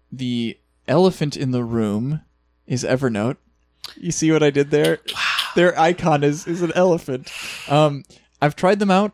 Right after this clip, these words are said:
Speaker 1: Uh, you
Speaker 2: So I want
Speaker 1: I
Speaker 2: to try to like Evernote.
Speaker 1: Yeah,
Speaker 2: This
Speaker 1: me
Speaker 2: is,
Speaker 1: too.
Speaker 2: this is for a different show, you know. Uh, try it.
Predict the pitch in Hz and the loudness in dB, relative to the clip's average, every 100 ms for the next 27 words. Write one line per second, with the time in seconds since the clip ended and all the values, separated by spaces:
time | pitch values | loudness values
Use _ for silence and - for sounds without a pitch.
0 | _ _ - 131 143 143 139 139 113 90 | _ _ -10 0 2 4 4 2 0 -4
1 | 147 147 190 170 - 165 160 151 165 185 | -4 0 0 0 -6 -6 -4 -2 0 0
2 | 156 175 170 156 190 196 208 196 190 196 | 0 -4 -4 -2 -2 0 -2 -4 -6 -4
3 | 196 202 196 147 135 131 135 123 113 127 | -2 0 0 2 2 2 0 -2 -2 -2
4 | 208 - 156 139 139 - 139 139 139 131 | -6 -2 -2 -2 -8 -4 -2 -2 -4 -8
5 | 127 - - - _ 156 151 139 135 135 | -10 -16 -20 -20 _ -4 2 2 2 0
6 | - _ _ _ _ - 196 240 214 185 | -4 _ _ _ _ -4 0 2 0 -2